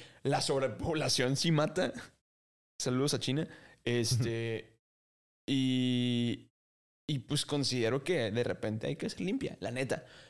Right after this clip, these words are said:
Speaker 1: Pero no, no
Speaker 2: O
Speaker 1: sé.
Speaker 2: sea, ¿tú apruebas el genocidio?
Speaker 1: Yo no apruebo el genocidio,
Speaker 2: <laughs>
Speaker 1: o sea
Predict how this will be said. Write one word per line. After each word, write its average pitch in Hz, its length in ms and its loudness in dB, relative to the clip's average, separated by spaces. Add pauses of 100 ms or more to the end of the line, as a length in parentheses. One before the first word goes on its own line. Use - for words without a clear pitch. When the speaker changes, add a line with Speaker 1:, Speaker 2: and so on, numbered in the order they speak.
(540)
Speaker 1:
Pero 143 880 0 (160)
no, 120 600 0
no 120 140 0
Speaker 2:
O 117 80 4
Speaker 1:
sé. 135 80 2
Speaker 2:
sea, 123 140 4
¿tú 131 80 2
apruebas 117 400 4
el 147 140 2
genocidio? 117 680 2
Speaker 1:
Yo 180 140 0
no 190 60 -2
apruebo 196 320 -2
el 196 100 -2
genocidio, 143 800 2
Speaker 2:
<laughs> - 40 -12
Speaker 1:
o 131 100 -2
sea 123 400 -2